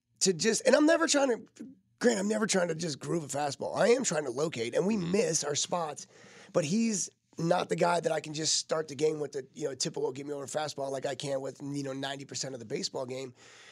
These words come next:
Speaker 1: And so Kyle jumps all over it, and it's just a B P fastball when it's up, and it's one nothing, and there's the momentum that you did not want, that loud crowd and that loud team to have. And then next thing you know, Bryce comes up, and let's do it again.
Speaker 2: Yeah.
Speaker 1: Uh, and it's, and it's over at that point 'cause you got Zach Wheeler on the mound.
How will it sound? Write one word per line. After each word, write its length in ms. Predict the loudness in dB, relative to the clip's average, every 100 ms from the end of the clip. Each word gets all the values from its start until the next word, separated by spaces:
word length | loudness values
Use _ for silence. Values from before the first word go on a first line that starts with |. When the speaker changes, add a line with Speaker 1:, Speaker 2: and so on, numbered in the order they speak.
| 0
Speaker 1:
And 160 | 0 2
so 380 | 0 0 -4 -8
Kyle 240 | -2 0 0
jumps 300 | 0 -2 -4
all 140 | -4
over 220 | -4 -4 -4
it, 100 | -2
and 80 | -4
it's 80 | -6
just 140 | -8
a 40 |
B 160 | -8 -10
P 140 | -10
fastball 500 | -8 -8 -8 -8 -8
when 100 | -6 -8
it's 120 | -6
up, 200 | -8 -8
and 100 | -10
it's 260 | -8 -10
one 240 | -8 -8 -6
nothing, 340 | -8 -8 -10
and 200 | -10 -12
there's 200 | -12 -12
the 60 | -8
momentum 440 | -8 -6 -10 -12
that 120 | -14 -16
you 100 | -14
did 180 | -12 -10
not 240 | -12 -12
want, 260 | -12 -10 -10
that 240 | -10 -12 -18 -20 -20 -8
loud 320 | -4 -2 -4
crowd 220 | -2 -2 0
and 60 |
that 140 | -2 0
loud 220 | 0 -2
team 180 | -4 -4
to 60 | -2
have. 320 | 0 0 -2
And 120 | -4
then 140 | -4 -4
next 180 | -4
thing 120 | -4 -6
you 60 |
know, 160 | -6 -6
Bryce 260 | -6 -4 -4
comes 180 | -4 -2
up, 160 | -2 -2
and 200 | -6 -8 -16 -18 -8
let's 80 |
do 120 | -2 0
it 40 |
again. 300 | 2 0 -2 -12 _
Speaker 2:
Yeah. 260 | -10 -4 -4 -2
Speaker 1:
Uh, 320 | -4 -2 -6 -2
and 100 | -2
it's, 260 | -4 -6 -4
and 80 | -2
it's 120 | 0
over 220 | -2 -2
at 60 | -4
that 160 | -4 -4
point 240 | -6 -6
'cause 120 | -6 -2
you 60 |
got 100 | -2
Zach 260 | 0 -2 -2
Wheeler 240 | -4 -2 -4
on 100 | -6
the 40 |
mound. 440 | -8 -6 -6 -8